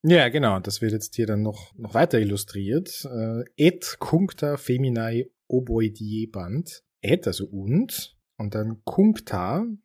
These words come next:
Und das heißt ja jetzt alle Dinge oder alles,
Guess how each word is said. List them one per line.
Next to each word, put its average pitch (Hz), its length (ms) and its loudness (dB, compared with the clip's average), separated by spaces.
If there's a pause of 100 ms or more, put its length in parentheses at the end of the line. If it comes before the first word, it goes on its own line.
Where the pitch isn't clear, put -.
Und 113 200 -8
das - 320 -8 (340)
heißt 104 160 -4
ja 110 80 6
jetzt - 400 -2 (440)
alle 123 220 6
Dinge 131 420 4
oder 104 280 0
alles, 135 480 2